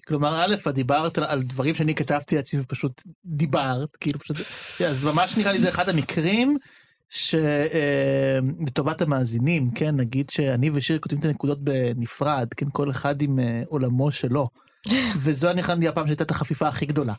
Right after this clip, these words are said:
Speaker 2: באמת?
Speaker 1: כן, בהקשר על, על, אה, פיטר פטיגרו, חד משמעית. ממש, כאילו, כתבתי כמעט
Speaker 2: וואו.
Speaker 1: מילה במילה.
Speaker 2: איזה יופי.
Speaker 1: אז, אז קראנו אותו בצורה מאוד דומה. אני ארחיב על זה משהו, בכל זאת, כי כל כך בוער לי לדבר עליו.
Speaker 2: אני מבינה.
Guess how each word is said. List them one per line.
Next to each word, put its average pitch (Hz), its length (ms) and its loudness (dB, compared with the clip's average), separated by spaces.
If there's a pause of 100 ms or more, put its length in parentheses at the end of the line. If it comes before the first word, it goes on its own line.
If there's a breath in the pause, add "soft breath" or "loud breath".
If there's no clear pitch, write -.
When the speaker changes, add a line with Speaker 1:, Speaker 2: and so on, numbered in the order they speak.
(140)
Speaker 2:
באמת? 214 600 2
Speaker 1:
כן, 143 240 0
בהקשר 143 500 0
על, 156 160 0
על, 139 220 0
אה, 131 140 0 (100)
פיטר 151 420 0
פטיגרו, 180 480 0
חד 131 260 -2
משמעית. 117 500 -4
ממש, 135 420 0
כאילו, 127 300 -2
כתבתי - 260 0
כמעט 190 160 2
Speaker 2:
וואו. 175 160 4
Speaker 1:
מילה 135 200 2
במילה. 135 340 0 (220)
Speaker 2:
איזה 226 200 2
יופי. 349 480 0
Speaker 1:
אז, 160 320 0
אז 160 120 0
קראנו 170 460 2
אותו 196 200 0
בצורה 160 520 2
מאוד 156 320 2
דומה. 143 240 2 (500 soft breath)
אני 147 240 2
ארחיב 233 380 0
על 233 80 2
זה 147 140 0
משהו, 233 480 2 (420)
בכל 156 240 0
זאת, 185 100 -6
כי 147 80 -2
כל 160 100 -2
כך 156 240 -4
בוער 143 200 2
לי 170 140 2
לדבר 139 400 2
עליו. 117 240 -4 (100)
Speaker 2:
אני 202 140 2
מבינה. 190 340 2